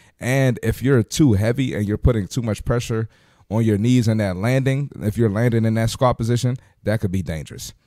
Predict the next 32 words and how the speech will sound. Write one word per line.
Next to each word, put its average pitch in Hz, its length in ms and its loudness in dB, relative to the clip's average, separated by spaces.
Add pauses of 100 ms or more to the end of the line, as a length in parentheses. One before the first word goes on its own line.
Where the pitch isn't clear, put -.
(180)
So 98 200 0
that's 127 200 0
another 107 320 0
reason. 82 360 -8
And 147 200 -4
then 175 120 -4
it's 190 120 -2
just 160 240 -8
inappropriate, 160 760 0
bro. 98 160 -4
Like, 95 180 -4
nobody 151 520 -6 (320)
comes 151 240 -2
to 147 80 0
the 131 80 0
gym 123 240 -2
to 104 40 -2
watch 110 220 0
your 78 100 -4
ass 110 200 -2
clap. 71 240 -14 (280)
I 123 140 -6
don't, 147 160 -8
and, 120 260 -4
and 110 220 -8
dudes 143 260 0
be 123 120 -2
getting 113 240 0
mad 117 220 0
at 110 80 0
me 123 140 0
like 80 280 -6